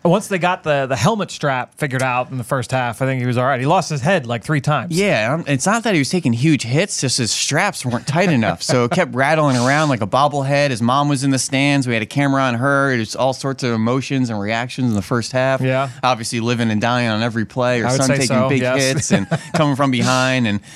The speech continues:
Speaker 2: just, uh, watching her emotions was a lot of fun.
Speaker 1: Um, so we also talked about, uh,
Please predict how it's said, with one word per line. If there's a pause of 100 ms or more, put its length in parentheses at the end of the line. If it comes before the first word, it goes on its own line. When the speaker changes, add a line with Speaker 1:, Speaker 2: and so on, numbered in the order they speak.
(120)
Speaker 2:
just,
uh,
watching
her
emotions
was
a
lot
of
fun. (100)
Speaker 1:
Um,
so
we
also
talked
about, (220)
uh,